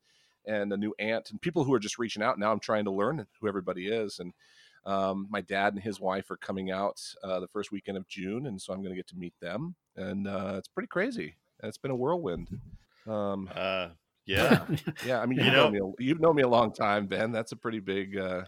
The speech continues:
Speaker 2: It's,
Speaker 1: it's a big
Speaker 2: it's,
Speaker 1: thing.
Speaker 2: it's a lot to, uh, it's a lot to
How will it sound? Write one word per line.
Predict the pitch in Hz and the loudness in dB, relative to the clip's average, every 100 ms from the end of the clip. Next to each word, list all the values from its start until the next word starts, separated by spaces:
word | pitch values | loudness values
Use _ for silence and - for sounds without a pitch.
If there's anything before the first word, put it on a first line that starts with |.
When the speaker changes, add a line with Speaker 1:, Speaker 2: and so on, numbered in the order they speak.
| - - | -12 -6
Speaker 2:
It's, | 110 117 131 | -2 -2 -2
Speaker 1:
it's | - - | -6 -6
a | |
big | 101 113 | -4 -2
Speaker 2:
it's, | 95 | -2
Speaker 1:
thing. | 113 117 - _ _ _ _ | -4 -8 -16 _ _ _ _
Speaker 2:
it's | 107 98 - | -8 -6 -4
a | 104 | -4
lot | 98 101 101 - | 0 0 0 -2
to, | - 98 98 101 | -6 -4 -2 -2
uh, | 95 95 95 | 0 0 -2
it's | 90 - | -4 -8
a | 101 | -6
lot | 98 95 - | -2 -4 -4
to | 98 95 95 | -6 -4 -6